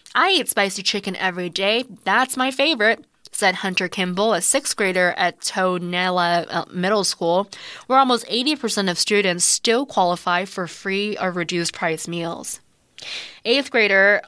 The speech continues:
Arsheli Canelli says is more critical.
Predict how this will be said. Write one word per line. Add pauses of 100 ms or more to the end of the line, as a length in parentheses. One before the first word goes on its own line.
Arsheli
Canelli
says
is
more
critical.